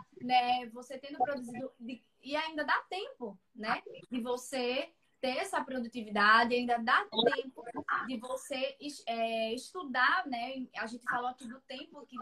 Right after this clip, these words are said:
que temos daqui para o enem, mas temos aí um tempo que você pode sim produzir, pode conseguir dar um up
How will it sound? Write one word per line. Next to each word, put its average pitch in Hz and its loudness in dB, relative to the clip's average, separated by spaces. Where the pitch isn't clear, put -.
que 247 -14
temos 247 -6
daqui 233 -2
para 269 4
o 247 -6
enem, 220 -12
mas 226 -2
temos 294 -8
aí 269 -2
um 269 -14
tempo 254 -10
que 277 -12
você 269 -6
pode 320 2
sim 294 -2
produzir, 247 -4
pode 269 2
conseguir 254 -8
dar 247 -2
um 285 0
up 302 -4